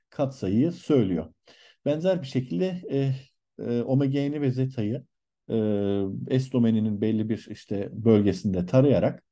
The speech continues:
e, bunlardan ikinci dereceden sistemler oluşturup setting time ve rise time'larını zeta, omega N, setting time, rise time şeklinde bir tabloya doldurarak, e, gerekli, e, dili de kullanırsanız fit type için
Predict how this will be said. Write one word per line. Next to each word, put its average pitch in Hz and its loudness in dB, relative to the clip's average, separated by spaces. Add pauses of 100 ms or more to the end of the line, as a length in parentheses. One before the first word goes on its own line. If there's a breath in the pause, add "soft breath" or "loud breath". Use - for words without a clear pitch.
(400)
e, 120 4
bunlardan 139 2
ikinci 135 -4
dereceden 131 2
sistemler 131 0
oluşturup 117 -2
setting 131 -4
time 113 0
ve 117 2
rise 117 -6
time'larını 98 -4 (300)
zeta, 131 0
omega 101 0
N, 123 -2
setting 110 -10
time, 120 2
rise 113 -4
time 95 -6
şeklinde 98 -4
bir 135 -4 (320 soft breath)
tabloya 127 6
doldurarak, 135 2 (400)
e, 131 2
gerekli, 156 -4 (320)
e, 117 -6 (1120)
dili 127 4
de 131 0
kullanırsanız 131 -2
fit - -6
type 87 -4
için 135 -6